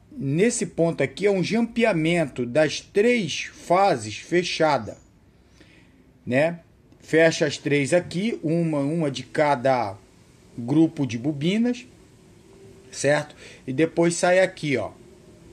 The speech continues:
uma, aí de cada, tá vendo aqui, aqui fechou, ó, uma aqui, outra aqui e outra aqui. O que que vamos fazer pra encurtar esse vídeo?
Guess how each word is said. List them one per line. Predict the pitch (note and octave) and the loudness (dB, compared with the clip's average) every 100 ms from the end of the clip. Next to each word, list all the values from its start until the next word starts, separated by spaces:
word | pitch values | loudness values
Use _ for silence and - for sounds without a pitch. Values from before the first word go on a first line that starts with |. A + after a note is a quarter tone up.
| - - | -18 -6
uma, | D3 F#3 F#3+ F#3+ G3 - - - | -2 -2 -2 -6 -8 -14 -20 -8
aí | B2+ C3+ | -2 -2
de | C#3 | -4
cada, | - D#3+ D3+ C3+ C#3 B2 G#2+ G2 - _ _ - | 0 2 2 2 2 2 -2 -8 -16 _ _ -6
tá | A#2 | -4
vendo | C#3 | -2
aqui, | C#3 D#3+ | -2 -2
aqui | C#3 C#3 | -4 -2
fechou, | E3 D#3+ - E3+ G#3 - - - - - _ _ _ _ _ - | 0 0 0 0 0 -4 -18 -20 -20 -20 _ _ _ _ _ -2
ó, | B2 A#2 | 0 2
uma | D3 E3 | 0 -2
aqui, | C#3 - F#3 G3 G3 - | -2 -4 -4 -4 -8 -8
outra | D#3 E3+ E3+ C#3 | -2 0 2 -2
aqui | C3+ D#3+ | -2 -4
e | F3 | 0
outra | E3+ F3 F3 | 0 0 -2
aqui. | - A2+ | -2 -6
O | G#2+ | -6
que | - | -8
que | F3 | -6
vamos | G#3 A3 G#3+ | 0 0 0
fazer | - F3+ A2+ B2 | 2 2 2 -2
pra | - C3+ | -2 -4
encurtar | C3 C#3+ - C#3+ | -2 -4 0 0
esse | C#3+ C3+ | 0 -8
vídeo? | G2 G#2 F#2 - | -8 -10 -10 -18